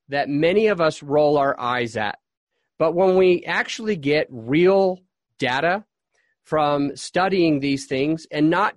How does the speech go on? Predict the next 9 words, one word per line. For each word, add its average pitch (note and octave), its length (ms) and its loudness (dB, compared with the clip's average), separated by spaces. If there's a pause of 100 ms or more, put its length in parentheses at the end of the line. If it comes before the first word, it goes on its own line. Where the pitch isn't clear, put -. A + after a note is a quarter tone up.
making E3 460 0
our D3 200 -2
own C#3+ 380 0
assumptions C#3+ 960 -2
about F3 340 0
what G3 220 -2
millennials F#3 640 0
will F3+ 80 -6
do, F3+ 320 -2